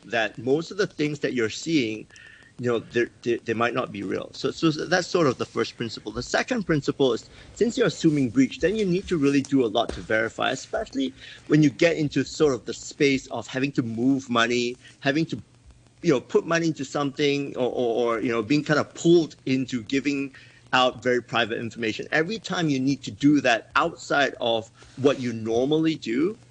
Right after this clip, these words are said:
you know, something unexpected, something urgent, you need to absolutely stop and, and, and validate. And then the third principle, you know, of zero trust is really around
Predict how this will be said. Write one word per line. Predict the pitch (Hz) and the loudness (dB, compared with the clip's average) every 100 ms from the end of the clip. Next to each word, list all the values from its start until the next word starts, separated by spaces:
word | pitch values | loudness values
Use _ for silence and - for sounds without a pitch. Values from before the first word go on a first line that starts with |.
| - | -8
you | 117 | -2
know, | 117 | -2
something | 113 127 139 | -2 -4 -4
unexpected, | 123 113 - - 139 139 - 135 | -4 -4 -6 -4 -4 -2 0 -2
something | - 131 120 131 - | 0 -4 -2 -6 0
urgent, | 117 127 165 160 - - - | 0 2 0 0 -8 -20 -6
you | 127 165 | 2 4
need | 147 175 165 | 6 2 2
to | - - 139 | -6 -4 0
absolutely | 135 147 - 143 131 117 113 | 0 0 -2 0 0 -2 -6
stop | - - 120 104 - | -6 0 2 2 -4
and, | 107 101 - | -10 -10 -8
and, | 110 98 | -8 -8
and | 104 107 | -10 -6
validate. | 92 104 104 98 87 - - - - - - | 0 2 2 -2 -6 -8 -20 -20 -20 -20 -2
And | 170 | 2
then | 190 | 4
the | 165 | 4
third | - - 202 262 - | 0 0 2 0 -2
principle, | 165 - 147 143 131 123 | -4 -2 -4 0 2 2
you | 123 | 0
know, | 117 107 | 0 0
of | 104 | -2
zero | 107 127 120 | 2 2 2
trust | - 135 120 - | 0 2 2 -2
is | 131 - 131 | -8 -6 0
really | 151 170 180 | 2 2 0
around | 120 117 120 | -2 -2 -2